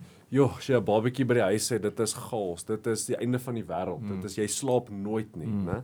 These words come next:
Speaker 2: Mm.
Speaker 1: En dit is net nie, jy weet, dis 'n gesindheid ding. Ek meen,
Speaker 2: Ja.
Speaker 1: ek dink as jy, julle is al een keer deur dit,
Speaker 2: Mm.
Speaker 1: ons, ons het in ons voorbereiding besluit, hoorie, en jy weet, saam met jou ook, Wouter, gesels al oor hierdie, om te besluit, maar ons gaan dit embrace, <laughs> en
Speaker 2: Mm.
Speaker 1: ons gaan dit geniet, en dit is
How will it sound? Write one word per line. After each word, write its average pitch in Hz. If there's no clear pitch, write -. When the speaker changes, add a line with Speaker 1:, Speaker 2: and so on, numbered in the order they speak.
Speaker 2:
Mm. 101
Speaker 1:
En 127
dit 143
is 151
net 151
nie, 196
jy 143
weet, 123
dis 143
'n 196
gesindheid 202
ding. 90
Ek 95
meen, 131
Speaker 2:
Ja. 123
Speaker 1:
ek 123
dink 151
as 147
jy, 139
julle 117
is 131
al 143
een 123
keer 123
deur 98
dit, 107
Speaker 2:
Mm. 143
Speaker 1:
ons, 113
ons 110
het 131
in 110
ons 113
voorbereiding 110
besluit, 98
hoorie, 95
en 101
jy 98
weet, 101
saam 117
met 117
jou 101
ook, 107
Wouter, 87
gesels 92
al 98
oor 87
hierdie, 87
om 104
te 113
besluit, 110
maar 117
ons 127
gaan 175
dit 143
embrace, 92
<laughs> -
en 110
Speaker 2:
Mm. -
Speaker 1:
ons 101
gaan 147
dit 147
geniet, 110
en 107
dit 104
is 110